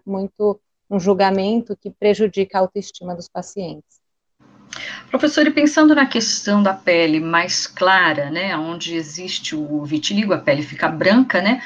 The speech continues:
Speaker 2: o sol, ele pode agravar o, o vitiligo?
Speaker 1: É, é bastante interessante essa sua pergunta, Mel, porque apesar da pele, né, a gente, isso é uma pergunta muito interessante, porque apesar da pele com vitiligo ser extremamente branca e sem melanócitos,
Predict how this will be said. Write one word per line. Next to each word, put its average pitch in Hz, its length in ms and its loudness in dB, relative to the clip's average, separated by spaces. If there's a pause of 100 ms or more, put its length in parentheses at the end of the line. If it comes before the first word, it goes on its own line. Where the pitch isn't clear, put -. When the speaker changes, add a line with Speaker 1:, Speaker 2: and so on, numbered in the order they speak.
(300)
Speaker 2:
o 269 60 0
sol, 160 540 2
ele 165 100 -2
pode 196 240 2
agravar 175 680 2
o, 147 340 -4
o 151 40 -4
vitiligo? 160 640 -6 (880)
Speaker 1:
É, 240 260 2
é - 20 6
bastante 269 560 2
interessante 285 680 2
essa 220 180 -6
sua 214 160 -8
pergunta, 202 560 -4
Mel, 170 240 0
porque - 360 -8
apesar 269 560 4
da 226 140 4
pele, 175 460 2
né, 185 160 2
a 190 40 4
gente, 202 360 -4
isso - 180 -8
é 226 40 0
uma 233 120 2
pergunta 214 460 -4
muito 247 340 2
interessante, 220 420 -4
porque - 120 -8
apesar 269 340 2
da 285 100 2
pele 202 300 2
com 185 140 -6
vitiligo 180 440 -6
ser 190 140 -4
extremamente 214 760 2
branca 180 640 0
e - 60 -8
sem 254 320 4
melanócitos, 175 1080 0